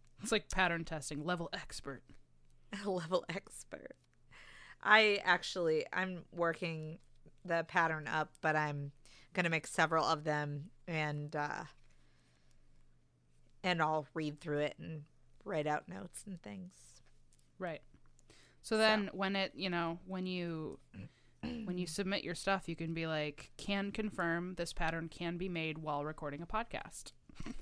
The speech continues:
Speaker 1: <laughs> If that's important to you. <laughs> Um, oh, what you drinking? Are you drinking anything?
Speaker 2: Um, some quality H two O over here.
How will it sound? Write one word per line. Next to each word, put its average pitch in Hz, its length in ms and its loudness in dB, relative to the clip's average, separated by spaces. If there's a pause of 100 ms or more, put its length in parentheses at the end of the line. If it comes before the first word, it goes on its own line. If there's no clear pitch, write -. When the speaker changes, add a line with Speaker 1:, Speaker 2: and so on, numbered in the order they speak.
(120)
Speaker 1:
<laughs> 294 80 0 (680)
If - 160 -6
that's - 220 -4
important 226 480 4
to 180 80 -4
you. 160 120 -2 (280)
<laughs> 277 80 -2 (2000)
Um, 214 480 0 (500)
oh, 233 220 12
what 214 240 6
you 226 60 -2
drinking? 247 340 4
Are 170 60 4
you 196 100 4
drinking 214 260 0
anything? 262 440 2 (420)
Speaker 2:
Um, 226 300 10
some 247 180 -2
quality 294 480 12
H 285 300 6
two - 140 4
O 285 300 10
over 220 140 4
here. 170 500 4